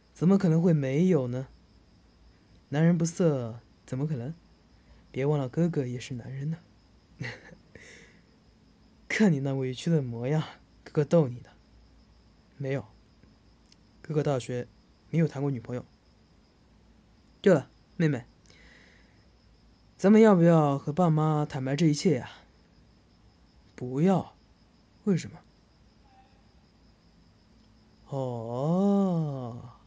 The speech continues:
原来是因为害羞啊。什么当了这么多年的亲兄妹，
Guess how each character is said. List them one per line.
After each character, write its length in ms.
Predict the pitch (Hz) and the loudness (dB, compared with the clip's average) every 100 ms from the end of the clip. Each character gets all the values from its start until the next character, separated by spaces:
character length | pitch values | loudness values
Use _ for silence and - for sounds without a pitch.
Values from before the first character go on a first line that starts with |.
| _ _ _ _ _ _ _ _ _ _ _ _ | _ _ _ _ _ _ _ _ _ _ _ _
原 100 | 156 | 0
来 80 | 185 | 0
是 160 | 185 | 4
因 120 | 202 214 | 4 4
为 40 | |
害 160 | 196 202 | 2 -4
羞 340 | - 165 214 | -2 0 0
啊。 160 | 196 - _ _ _ _ _ _ _ _ _ _ _ _ | 0 -12 _ _ _ _ _ _ _ _ _ _ _ _
什 180 | - 151 | -8 -4
么 80 | 180 | 0
当 140 | 247 | 2
了 80 | 233 | 2
这 200 | 285 294 | 2 2
么 120 | 165 | 2
多 100 | 143 | 0
年 220 | 143 120 | -2 -4
的 80 | 127 | -8
亲 280 | - 143 156 | -6 -2 -2
兄 160 | 156 | 0
妹， 420 | 160 160 135 120 | 0 0 -2 -8